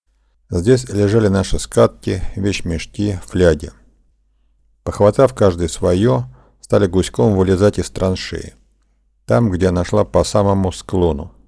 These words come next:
Скоро все очутились по другую сторону высотки и двинулись через редколесье к деревне Мера, которой не было видно.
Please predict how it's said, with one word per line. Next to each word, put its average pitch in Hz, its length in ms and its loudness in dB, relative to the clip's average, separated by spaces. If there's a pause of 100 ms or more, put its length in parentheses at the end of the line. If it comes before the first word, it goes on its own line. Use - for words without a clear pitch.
(1120)
Скоро 131 360 2
все - 240 0
очутились 107 460 -4
по - 140 -4
другую 98 380 0
сторону 98 480 0
высотки 92 640 -8 (720)
и - 80 -6
двинулись 110 440 2
через 95 320 -4
редколесье 95 840 -2
к - 300 -8
деревне 95 440 2
Мера, 87 480 0 (540)
которой 98 340 0
не 92 160 2
было 90 200 0
видно. 80 420 -2